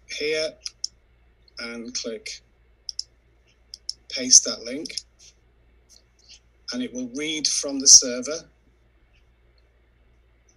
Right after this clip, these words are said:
the image. So now we've got the Moxie,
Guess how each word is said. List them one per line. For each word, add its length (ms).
the 160
image. 320
So 120
now 200
we've 160
got 220
the 80
Moxie, 680